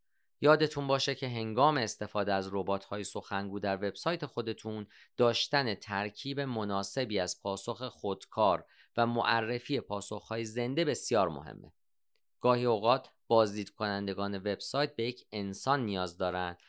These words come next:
تا پس از پاسخ به سوال‌های اولیه به سوالات پیچیده‌تری هم پاسخ بده. شاید فکر کنید که اینها برای سایت‌های اروپایی و آمریکایی است و در ایران این اتفاق به زودی رخ نخواهد داد، ولی باید بگم که سخت در اشتباه هستید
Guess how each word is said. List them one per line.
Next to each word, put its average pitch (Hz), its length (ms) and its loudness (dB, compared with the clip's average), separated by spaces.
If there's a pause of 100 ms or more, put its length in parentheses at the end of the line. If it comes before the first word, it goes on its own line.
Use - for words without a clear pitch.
(120)
تا 139 120 0
پس 143 280 -2
از - 180 -4
پاسخ 98 400 -4
به 101 100 -4
سوال‌های 101 560 -4
اولیه 117 640 -2
به 139 100 -4
سوالات 104 540 -4
پیچیده‌تری 113 840 -4
هم 143 200 -4
پاسخ 85 380 -8
بده. - 280 -16 (1000)
شاید 143 240 6
فکر 139 200 0
کنید 135 280 -2
که 135 100 0
اینها 117 220 2
برای 113 240 4
سایت‌های 110 440 -2
اروپایی 101 540 -2
و 117 40 2
آمریکایی 104 580 0
است 139 180 -8
و 113 80 0
در 101 140 4
ایران 123 480 0
این 143 240 -8
اتفاق 117 600 2 (300)
به 117 120 6
زودی 101 400 0
رخ 120 300 2
نخواهد 80 600 2
داد، - 220 -10 (140)
ولی 113 200 2
باید 101 200 2
بگم 110 280 -2
که 110 100 -6
سخت 135 560 2
در 101 160 2
اشتباه 101 480 0
هستید 95 500 -6